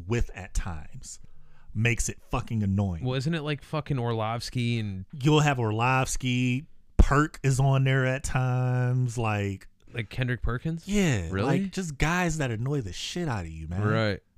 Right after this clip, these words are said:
Speaker 1: Yeah. So it's like it, it makes you not wanna watch it as much. But
Speaker 2: What happened to Golic?
Speaker 1: Golic's doing a radio show, I think.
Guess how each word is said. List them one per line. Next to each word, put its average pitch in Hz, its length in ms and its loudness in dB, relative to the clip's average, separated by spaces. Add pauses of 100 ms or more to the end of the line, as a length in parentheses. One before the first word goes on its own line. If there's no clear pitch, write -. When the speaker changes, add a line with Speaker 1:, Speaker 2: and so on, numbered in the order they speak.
(100)
Speaker 1:
Yeah. 151 400 -6 (560)
So 156 200 0
it's 151 100 -2
like 160 120 0
it, 143 200 -6
it 139 120 -2
makes 156 240 0
you 147 60 -2
not 139 220 -2
wanna 127 240 -6
watch 127 280 -6
it 110 60 -10
as 85 160 -16
much. - 480 -20
But 120 160 -4
Speaker 2:
What 151 120 2
happened 156 280 0
to 127 60 0
Golic? 127 420 -4 (1300)
Speaker 1:
Golic's 190 460 -2
doing 185 240 -2
a 135 180 -2
radio 120 420 -2
show, 98 200 -6
I 87 100 -8
think. 87 300 -10